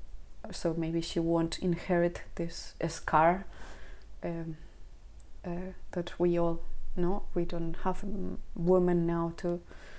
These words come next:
On the contrary, we have these mainstream stories about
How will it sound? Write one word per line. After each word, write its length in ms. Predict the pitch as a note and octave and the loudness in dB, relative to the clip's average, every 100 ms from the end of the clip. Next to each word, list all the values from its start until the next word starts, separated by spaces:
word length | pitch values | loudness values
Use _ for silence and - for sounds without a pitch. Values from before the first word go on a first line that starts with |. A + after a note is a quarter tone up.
| - - - - | -14 -16 -16 -8
On 140 | - F3 | 2 4
the 80 | E3+ | 4
contrary, 400 | G3+ G3 F#3 E3+ | 4 4 4 4
we 120 | E3+ | 4
have 240 | F3 E3+ | 2 0
these 260 | - E3 - | -2 -6 0
mainstream 1400 | F3+ F3 E3+ - - - - - - - - F#3 F3 E3 | 4 4 2 -6 -12 -12 -12 -12 -8 -6 2 4 4 0
stories 560 | - - F3 F3+ F3 | -4 2 4 4 2
about 520 | E3+ E3 D#3+ - - | -2 -4 -2 -4 -6